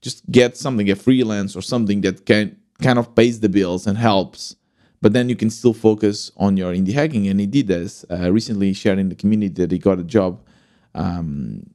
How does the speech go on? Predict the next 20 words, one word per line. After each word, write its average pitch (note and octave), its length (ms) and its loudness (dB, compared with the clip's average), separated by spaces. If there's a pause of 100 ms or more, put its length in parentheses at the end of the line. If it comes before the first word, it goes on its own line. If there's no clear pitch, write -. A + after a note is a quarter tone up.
that G2+ 380 0
basically A2+ 380 2
allows G#2+ 500 0
for G#2 300 2 (100)
both A2+ 320 2
things G#2+ 240 -2
to G#2+ 100 0
happen, F2+ 340 -4
to G2 100 -16
still A#2 200 2
be G#2 160 0
indie G2+ 160 -2
hacker F#2+ 280 -2
and F#2+ 120 0
still, G2 320 -4
and F2 360 -4
make F#2+ 240 -2
money. D#2 240 -4
So, D#2+ 300 -6 (1000)
yeah, D3 240 6